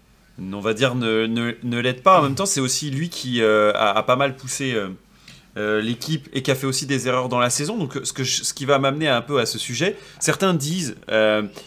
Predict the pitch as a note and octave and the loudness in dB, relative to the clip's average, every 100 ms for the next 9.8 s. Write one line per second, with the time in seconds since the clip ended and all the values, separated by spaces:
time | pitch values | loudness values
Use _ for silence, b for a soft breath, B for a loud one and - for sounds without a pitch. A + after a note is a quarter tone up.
0 | B B B - - C#3+ D3+ D#3 D3+ D3 | B B B -14 -2 4 6 6 6 4
1 | D#3+ - - - F3+ E3 C#3+ D3+ B2+ C#3 | 2 -4 -2 0 2 2 2 0 0 0
2 | C3 F3 - A#2+ A#2+ B2+ A2+ A#2+ C3+ C#3+ | 0 -2 0 0 0 -2 -4 -2 2 2
3 | G3 - C3 - C#3 C3+ C3 C3+ A#2 B2+ | -2 -4 -4 -4 -4 -4 -2 -2 -2 0
4 | C3+ D#3+ D3+ B2+ A#2 A2 - A#2 G#2 A#2+ | 0 -2 -2 -2 2 0 0 -4 -4 -4
5 | B2+ C#3 A#2 A2 B2+ - B2+ A#2 A2 G2+ | -2 -2 -2 -4 -8 0 2 2 -2 -8
6 | - C3 C3 B2+ A#2 - A2+ - A#2+ B2+ | -4 -2 -2 -4 -8 -6 -6 -6 -4 -4
7 | A#2 A2 C#3 C#3 A#2+ G#2 G#2+ A2 - A#2 | -4 -4 -6 0 4 4 4 2 0 2
8 | B2+ C#3+ B2 G2 B2+ - A2 G2 B - | 0 -2 -6 -8 -8 -8 -8 -8 B -12
9 | - B2+ - D3+ D3+ C3 A#2+ E3 | -6 -4 0 2 4 2 -2 -4